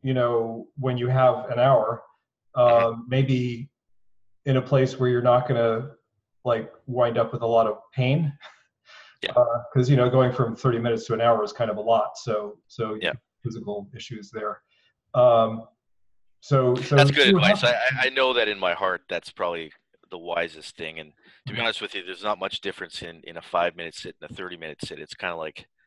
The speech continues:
Speaker 2: if you just can do it and start it, you can find that extra time anyway. But, but that's, that's been my challenge.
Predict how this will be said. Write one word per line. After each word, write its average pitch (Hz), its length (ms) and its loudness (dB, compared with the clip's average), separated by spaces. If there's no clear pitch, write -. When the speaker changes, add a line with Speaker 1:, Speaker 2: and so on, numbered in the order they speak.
Speaker 2:
if - 160 -18
you 92 40 -16
just - 280 -14
can 92 160 -8
do 110 220 -4
it 107 120 -2
and 87 80 -20
start 92 400 -2
it, 82 140 -8
you 92 100 -18
can 92 140 -14
find 92 300 -4
that 85 120 -4
extra 85 220 -10
time 85 280 -8
anyway. 78 400 -10
But, 76 140 -14
but 78 100 -14
that's, 80 220 -14
that's 87 160 -8
been 85 160 -18
my 78 120 -14
challenge. 76 460 -12